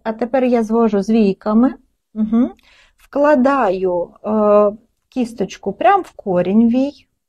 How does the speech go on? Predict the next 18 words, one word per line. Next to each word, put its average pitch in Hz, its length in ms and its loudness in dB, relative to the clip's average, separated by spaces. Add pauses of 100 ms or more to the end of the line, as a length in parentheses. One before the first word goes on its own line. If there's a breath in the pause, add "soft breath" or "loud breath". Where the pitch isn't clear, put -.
(100)
Прям 311 400 -8
в - 80 -16
корінь 247 480 0
вій 233 180 -2
вкладаю, 233 680 -2
вкладаю, 208 580 -4
вкладаю. 180 720 -6 (640)
Гарнесенько 220 800 -2
промальовую. 226 960 0
Чим 294 340 -2
тонше 220 540 2
роблю 185 380 -2
до 220 140 -4
внутрішнього 208 800 -2
кутика. 175 680 -10 (380)
Видно 302 420 -2
вам? 190 160 -2
Напишіть. 185 640 -10